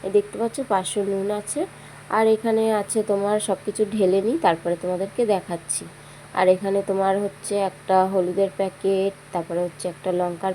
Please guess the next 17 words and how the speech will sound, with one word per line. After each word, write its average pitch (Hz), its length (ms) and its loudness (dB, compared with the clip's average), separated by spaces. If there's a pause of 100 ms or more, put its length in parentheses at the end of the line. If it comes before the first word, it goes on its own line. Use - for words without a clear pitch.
প্যাকেট, 185 500 2 (500)
বাসন 180 320 4
মাজা 190 360 2
ভিম 202 360 2
বার 190 200 2
এনেছি, 190 640 -2 (420)
তারপরে 180 500 -2
তোমার 180 280 -2
এই 180 200 2
যে 190 100 0
দেখতে 190 360 -4
পাচ্ছ, 196 320 -4
আহ, 175 1000 -2 (1400)
গরম 196 260 10
মশলা, 196 500 4
এগুলো 190 320 6
সব 196 200 0